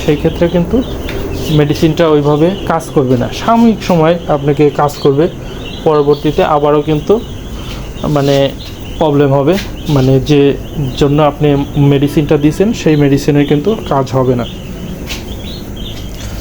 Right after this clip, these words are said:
তো যাই হোক, আমি এখন রাত্রের ভিডিও দেখাবো আপনাদেরকে। তো এই যে রাত্রের বেলায় আমি already ওদের রাতের পানিতে, এখন রাত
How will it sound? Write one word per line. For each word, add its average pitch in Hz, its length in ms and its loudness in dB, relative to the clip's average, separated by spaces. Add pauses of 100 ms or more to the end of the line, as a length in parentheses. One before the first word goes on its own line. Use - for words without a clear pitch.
(200)
তো 147 100 2
যাই 147 240 4
হোক, 160 140 2 (280)
আমি 143 480 4
এখন 143 420 0
রাত্রের 139 500 0
ভিডিও 135 360 2 (240)
দেখাবো 139 340 2
আপনাদেরকে। 135 600 0 (1160)
তো 135 80 2
এই 131 60 4
যে 135 140 2
রাত্রের 135 400 2
বেলায় 135 360 2 (160)
আমি 139 260 2
already 139 480 4 (1040)
ওদের 139 320 2 (200)
রাতের 139 400 2
পানিতে, 143 540 2 (1120)
এখন 143 340 2
রাত 143 200 2